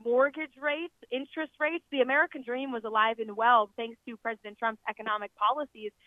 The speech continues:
And we had the most secure border in history. And don't just take that from me or the president himself. Take it from Tom Homan, who was the longtime director of ice, who said that no one has done more to, to secure the southern border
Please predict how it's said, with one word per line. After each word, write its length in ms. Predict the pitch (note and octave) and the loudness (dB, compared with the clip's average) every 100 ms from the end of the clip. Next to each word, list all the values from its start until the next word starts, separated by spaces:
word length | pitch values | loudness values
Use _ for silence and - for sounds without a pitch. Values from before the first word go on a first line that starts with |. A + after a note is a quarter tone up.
| _ - | _ -2
And 100 | D4 | 0
we 80 | |
had 140 | D4+ E4+ | 2 2
the 80 | F#4+ | 2
most 220 | D4 D4 - | 0 -2 -4
secure 500 | D#4+ - B3 A#3 B3+ | -16 -10 -4 2 2
border 440 | G#3 A#3+ B3 A#3 | 0 -6 -2 -2
in 100 | G#3+ | -2
history. 540 | G#3+ C#4 - C4+ A3+ G#3+ _ _ | -6 -8 -8 -4 -4 -4 _ _
And 100 | A#3+ | 0
don't 180 | C#4 D4 | 2 4
just 180 | D#4+ - | 0 2
take 200 | D4+ D4 | 2 4
that 220 | C4+ C4+ | 4 4
from 180 | C#4 B3 | 2 -4
me 160 | C#4 F#4+ | -4 -2
or 100 | D4 | -2
the 80 | |
president 360 | B3+ C#4 C4 C4 | 0 0 0 -4
himself. 340 | A#3+ A#3 E4+ - | -4 -2 -2 0
Take 160 | C#4+ A#4 | -6 -6
it 80 | - | -4
from 200 | E4+ C4+ _ _ - | -4 -4 _ _ -2
Tom 240 | C#4 D#4 A#3 | 0 0 -2
Homan, 440 | B3 F4 C#4 D#3+ | -6 -4 -6 -8
who 140 | A3+ C4 | -10 -8
was 120 | C4 - | -8 -4
the 100 | A#3+ | -4
longtime 560 | A3 A#3 D4 D#4+ D4 | 2 2 2 0 -4
director 340 | C4+ B3+ C4 B3+ | -2 -4 -2 -4
of 80 | A3+ | 0
ice, 240 | B3 A3+ - | 0 0 -6
who 80 | A3+ | -8
said 140 | B3 A#3 | -6 -2
that 140 | A3+ - _ _ | -4 -4 _ _
no 300 | A#3+ B3+ D#4+ | 0 2 4
one 240 | E4+ A3+ | 4 2
has 200 | A3+ A3+ A3 | 2 -2 -2
done 140 | A#3 | -4
more 260 | A3 A#3 B3+ | -2 0 0
to, 80 | - - _ _ | -2 -14 _ _
to 140 | B3 A3 | -12 -10
secure 300 | - - C#4 | -12 0 2
the 100 | C4+ B3 | 4 4
southern 240 | B3 A3 | 2 2
border 320 | A3 A3+ A3 | 2 2 2